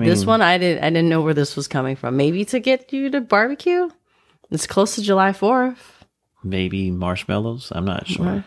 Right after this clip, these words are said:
Speaker 2: I don't know if that has to do with anything,
Speaker 1: Um,
Speaker 2: but
Speaker 1: s'mores, you know?
Speaker 2: I don't know.
Speaker 1: Summertime.
Speaker 2: It didn't seem to me like a summer type drink. Um, and then as, as I was, ah, sorry, as I was looking through it, it's something, smoked vanilla syrup is something they put into a lot of, um,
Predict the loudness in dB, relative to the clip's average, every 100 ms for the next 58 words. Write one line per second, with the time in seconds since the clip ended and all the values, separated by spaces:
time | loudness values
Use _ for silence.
0 | _ -4 -2 -2 -4 -6 -6 -8 -6 -4
1 | -4 -6 -8 -4 0 0 0 2 4 4
2 | 4 0 0 2 4 2 -2 -12 _ -8
3 | -4 -2 0 2 4 4 4 2 2 -4
4 | _ 0 0 2 0 0 -2 0 0 2
5 | 0 -2 0 2 2 0 -2 -2 -2 -2
6 | -2 -10 _ _ -6 -2 0 0 0 2
7 | 4 4 2 2 2 0 -4 -4 -4 -4
8 | -6 -2 0 0 0 2 4 2 2 2
9 | 2 2 0 2 2 2 -2 -16 -20 -20
10 | -20 _ -6 -2 -2 0 0 2 2 2
11 | 2 -4 -14 -20 -20 _ -10 -2 2 2
12 | 0 2 4 4 2 2 2 0 -2 0
13 | -2 -2 -2 -2 -2 -2 2 2 0 -4
14 | -8 -8 -8 -10